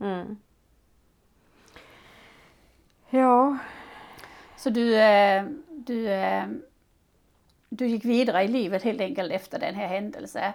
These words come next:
Speaker 1: Ja.
Speaker 2: Och sen, eh, vad hände sen i din familj? Hur, eh, hur så, för nu blir, går du ihop och nu blir du tonåring och
Speaker 1: Mm.
Speaker 2: hur såg din tonårstid ut?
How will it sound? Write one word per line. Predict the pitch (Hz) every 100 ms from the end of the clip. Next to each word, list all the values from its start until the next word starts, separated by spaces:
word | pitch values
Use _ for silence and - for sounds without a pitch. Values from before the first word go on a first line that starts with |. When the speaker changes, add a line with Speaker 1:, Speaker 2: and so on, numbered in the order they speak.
| -
Speaker 1:
Ja. | 226 214 - - _
Speaker 2:
Och | - 226
sen, | 226 233 220 208 214 285 _ _ -
eh, | 254 294 302 302 294
vad | 269 240
hände | 262 269 277
sen | 277 294 226
i |
din | 214 202
familj? | 233 226 233 170 214 277 - 262 262 262
Hur, | 220 233 240
eh, | 220 202 208 220 _ _ _ -
hur | 226 233 226
så, | 262 269 247
för | 247 233 254
nu | 254
blir, | 262
går | 240 247
du | 247
ihop | 226 233 247
och |
nu | 220
blir | 233 208
du | 226
tonåring | 233 208 220 175 175 180 170
och | 202
Speaker 1:
Mm. | 202 196 208 269 _
Speaker 2:
hur | 269 254
såg | 247
din | 247 240
tonårstid | - 254 269 233 - - 240
ut? | 220 269 - - -